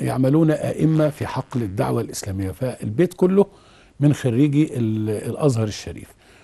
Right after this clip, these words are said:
فوالدي خريج أزهر، وحرص تماما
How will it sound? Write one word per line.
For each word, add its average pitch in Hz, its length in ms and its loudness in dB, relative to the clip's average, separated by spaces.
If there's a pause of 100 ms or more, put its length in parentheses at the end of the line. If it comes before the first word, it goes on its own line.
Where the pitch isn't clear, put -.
(120)
فوالدي 131 760 4
خريج 135 320 -6
أزهر، 170 420 2
وحرص 143 840 0 (380)
تماما 151 360 2